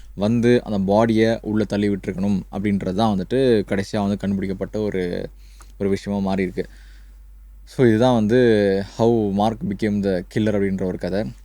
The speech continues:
இதுல எக்ஸ்ட்ரா இன்னொரு பாயிண்ட் என்ன சொல்றாங்கன்னா, மார்க்கு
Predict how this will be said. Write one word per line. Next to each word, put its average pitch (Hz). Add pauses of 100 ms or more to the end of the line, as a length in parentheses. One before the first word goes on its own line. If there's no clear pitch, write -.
(120)
இதுல 110
எக்ஸ்ட்ரா 104
இன்னொரு 123
பாயிண்ட் 117
என்ன 113
சொல்றாங்கன்னா, 101
மார்க்கு 117